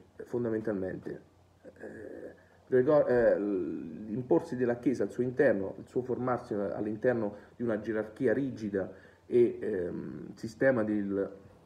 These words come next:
delle varie assemblee che eleggono il Papa, eh, il Consiglio dei Cardinali, porta di, eh, come conseguenza il fatto alla, alla, all'impero a specializzarsi, a trovare una sua dimensione autonoma rispetto alla Chiesa.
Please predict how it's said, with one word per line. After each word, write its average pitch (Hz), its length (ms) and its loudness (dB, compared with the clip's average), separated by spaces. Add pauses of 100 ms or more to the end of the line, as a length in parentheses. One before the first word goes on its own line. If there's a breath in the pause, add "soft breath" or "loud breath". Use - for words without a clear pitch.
(480)
delle 113 340 4
varie 110 460 10
assemblee 113 1000 2
che 110 120 0
eleggono 110 340 0
il 101 100 0
Papa, 113 580 10 (920 loud breath)
eh, 131 80 -2
il 120 260 -2
Consiglio 127 400 2
dei 117 100 6
Cardinali, 110 880 8
porta 143 400 10
di, 139 160 2 (100)
eh, - 300 -6 (140)
come 165 240 0
conseguenza 160 580 2
il 165 60 -2
fatto 120 300 6
alla, 143 340 6
alla, 135 160 8 (180)
all'impero 190 580 6
a 131 40 10
specializzarsi, 170 840 2
a - 60 4
trovare 160 300 4
una 131 140 4
sua 170 260 8
dimensione 135 440 4
autonoma 107 460 8
rispetto 98 400 0
alla 98 160 2
Chiesa. - 400 -12